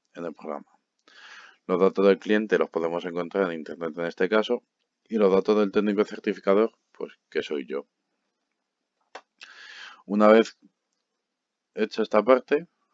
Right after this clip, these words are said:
de los datos administrativos, vamos a pasar a los datos generales. Lo primero que nos pide es la normativa vigente en la que ha sido construido este edificio.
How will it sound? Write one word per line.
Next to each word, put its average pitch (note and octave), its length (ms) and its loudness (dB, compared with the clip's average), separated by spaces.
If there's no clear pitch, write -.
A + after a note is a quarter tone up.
de G2+ 100 -2
los G2 140 4
datos G2+ 260 0
administrativos, G2+ 640 0
vamos G#2 260 0
a A2 40 0
pasar G#2 280 0
a - 20 2
los G#2 160 0
datos F2+ 260 -4
generales. D2 640 -12
Lo A#2 100 2
primero A2+ 240 2
que C3+ 80 2
nos C#3 140 0
pide C#3+ 180 6
es C3+ 60 6
la B2 80 2
normativa A#2 440 2
vigente A#2+ 440 0
en G#2 180 -4
la F#2+ 100 2
que G2 100 -2
ha G2 40 -6
sido G#2+ 180 0
construido G#2+ 380 -4
este - 180 -8
edificio. A#2 520 -2